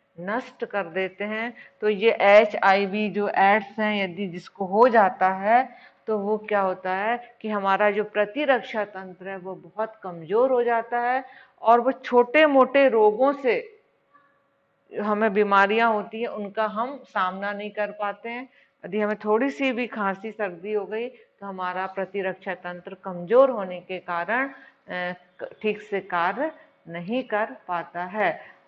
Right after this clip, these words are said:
और अंत में इन रोगी की मृत्यु भी हो सकती है यदि इनका प्रतिरक्षा तंत्र अच्छी तरह विकसित ना हो।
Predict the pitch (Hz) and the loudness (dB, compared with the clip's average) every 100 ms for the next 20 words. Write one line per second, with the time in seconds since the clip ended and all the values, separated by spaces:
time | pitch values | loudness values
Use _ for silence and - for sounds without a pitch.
0 | 196 202 - 202 208 233 240 269 311 302 | -2 -2 0 -4 -4 -4 0 0 -2 -6
1 | - - 208 196 190 180 196 196 233 277 | -10 -4 -2 2 2 0 -6 -6 -4 -2
2 | 302 - - 190 185 185 185 196 170 180 | -4 -14 -10 0 0 0 -2 -2 -2 -4
3 | 175 202 254 302 - 185 - - 196 196 | -2 2 2 2 -2 -6 -6 -8 -2 2
4 | 185 170 185 180 175 185 185 180 180 185 | 2 0 -4 -6 -4 -4 -4 -4 -2 -4
5 | 175 - 185 - 170 165 170 - - 160 | -6 -6 -4 -4 -8 -6 -10 -10 -18 -6
6 | 175 175 160 160 - 254 294 - _ _ | -2 0 -2 -6 -4 -2 -2 -6 _ _
7 | _ 160 156 156 190 165 | _ -14 -12 -6 -4 -4